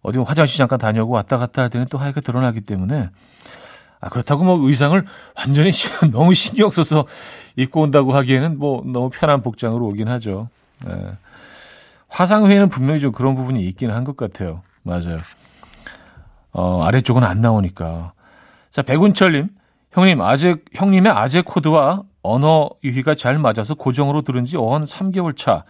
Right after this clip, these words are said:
신생 귓불단입니다. 오늘 제 생일인데요. 형님이 축하해 주시면 너무 행복할 것 같아요. 형님도 남은 이천이십일 년 잘 마무리하시고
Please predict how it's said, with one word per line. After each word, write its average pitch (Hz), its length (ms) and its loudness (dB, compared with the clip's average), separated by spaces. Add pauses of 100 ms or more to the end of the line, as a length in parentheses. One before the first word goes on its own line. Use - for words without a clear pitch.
(300)
신생 185 500 0
귓불단입니다. 127 840 -4 (420)
오늘 123 220 -4
제 151 100 -4
생일인데요. 147 680 0 (320)
형님이 135 260 0
축하해 147 300 2
주시면 131 360 -4
너무 113 180 -2
행복할 156 400 -4
것 135 120 -6
같아요. 104 400 -6 (400)
형님도 127 360 -2
남은 127 280 2
이천이십일 113 600 -4
년 123 140 -2
잘 123 220 0
마무리하시고 123 840 -4